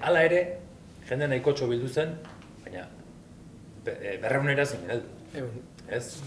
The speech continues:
Speaker 1: Ehun, ehun inguru, ez? Berrehunera esan dut, bueno, ehun inguru bildu ginen, ez?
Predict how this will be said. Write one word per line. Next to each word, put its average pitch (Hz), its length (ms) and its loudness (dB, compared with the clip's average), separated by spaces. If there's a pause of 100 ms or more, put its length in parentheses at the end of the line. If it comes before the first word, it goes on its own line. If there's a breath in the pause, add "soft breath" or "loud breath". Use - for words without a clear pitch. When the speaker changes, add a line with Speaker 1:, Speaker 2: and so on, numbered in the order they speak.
(300)
Speaker 1:
Ehun, 120 180 0 (140)
ehun 131 280 4
inguru, 117 340 0
ez? 131 260 -4
Berrehunera 101 340 -2
esan 101 160 -8
dut, 92 80 -8
bueno, 98 140 -10 (100)
ehun 123 240 -2
inguru 107 240 -4
bildu 101 240 -6
ginen, 92 240 -10
ez? 113 180 -8